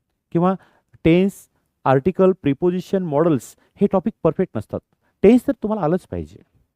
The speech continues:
कारण की टेन्सशिवाय इंग्लिश होऊ शकत नाही. ज्याला आपण काय म्हणतो स्ट्रक्चर, कारण स्ट्रक्चर व्यवस्थित आलं पाहिजे. तुम्ही असं नाही म्हणू, म्हणू शकत की going to नांदेड, I am, असं नाही म्हणणार, तुम्हाला ते टेन्स आलाच पाहिजे. मग नांदेडला I go to नांदेड,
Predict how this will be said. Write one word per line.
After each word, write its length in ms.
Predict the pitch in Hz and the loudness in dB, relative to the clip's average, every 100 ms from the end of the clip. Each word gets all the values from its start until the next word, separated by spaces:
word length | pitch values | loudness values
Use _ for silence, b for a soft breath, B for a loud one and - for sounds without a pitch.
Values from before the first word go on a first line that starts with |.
| _ _ _ - | _ _ _ -6
कारण 140 | 180 | -6
की 60 | 214 180 | -4 -2
टेन्सशिवाय 280 | 170 208 202 | -2 0 -2
इंग्लिश 200 | 220 226 | -2 -4
होऊ 100 | 233 | -4
शकत 240 | 175 135 | -4 -4
नाही. 100 | 117 | -4
ज्याला 140 | 113 170 | -2 -2
आपण 160 | 190 | -2
काय 100 | 190 | -4
म्हणतो 160 | 180 202 | -4 -6
स्ट्रक्चर, 520 | - - 202 - 143 | -4 -2 0 2 0
कारण 380 | - _ - 202 | -2 _ -2 0
स्ट्रक्चर 300 | - 190 262 | 0 -2 0
व्यवस्थित 220 | 240 - | 0 0
आलं 120 | 185 | 0
पाहिजे. 180 | 156 135 | 0 -2
तुम्ही 120 | 190 | -2
असं 140 | 190 233 | 0 0
नाही 120 | 233 | 0
म्हणू, 180 | 208 127 117 - | 0 -4 -10 -6
म्हणू 140 | 180 | -4
शकत 280 | 190 151 127 b b - | -2 0 -2 b b -6
की 80 | 160 | -2
going 260 | 160 175 165 | 0 0 0
to 140 | 190 214 b b | -2 -2 b b
नांदेड, 360 | 156 156 175 185 _ | -2 0 0 -2 _
I 220 | 156 156 | -2 0
am, 100 | 170 180 175 | 0 -4 -10
असं 140 | 175 | -8
नाही 100 | 294 | -6
म्हणणार, 280 | 220 107 92 | -6 -4 -6
तुम्हाला 360 | - 170 196 - | -8 -8 -8 -6
ते 20 | |
टेन्स 220 | 214 214 | -4 -4
आलाच 280 | - 180 190 | -4 -6 -4
पाहिजे. 340 | 110 85 85 - _ _ _ _ _ _ - | -8 -8 -12 -20 _ _ _ _ _ _ -8
मग 60 | 139 | -4
नांदेडला 380 | 135 165 180 190 B B | 0 0 0 -2 B B
I 160 | 143 139 | -2 0
go 140 | 127 165 | 0 -2
to 60 | 202 | -2
नांदेड, 360 | 190 190 170 | 0 2 2